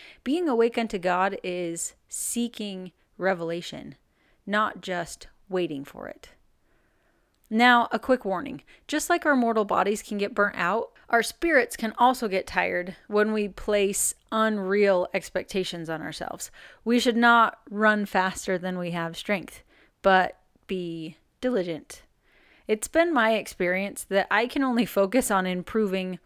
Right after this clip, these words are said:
one thing at a time. But usually, by improving myself in one area, I naturally better myself in others.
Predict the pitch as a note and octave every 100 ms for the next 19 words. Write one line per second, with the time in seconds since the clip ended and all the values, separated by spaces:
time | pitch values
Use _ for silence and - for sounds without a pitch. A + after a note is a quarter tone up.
0 | _ _ _ F3+ G#3+ A3+ A3 G3 F#3 E3+
1 | F3 - - _ _ _ _ - E3+ C#4+
2 | E3 - - - _ _ _ _ _ G3
3 | D#4 F4 C4+ G3+ F3+ E3 E3 F#3 _ -
4 | F#3+ F#3 F3 - B3+ B3+ B3 A3 G3+ G3
5 | G3 E3+ D3+ C#3+ D#3 F#3 A3 A#3 C#4 D4+
6 | D4 _ - - _ _ _ - F#3+ G3
7 | G#3 A#3 - A3+ A3 G#3+ G#3 G3+ G3 _
8 | - F#3 F#3 F3 E3 D#3+ - E3+ E3 D#3+
9 | - - F3+ D#3 D#3 - B3+ F3 D3 -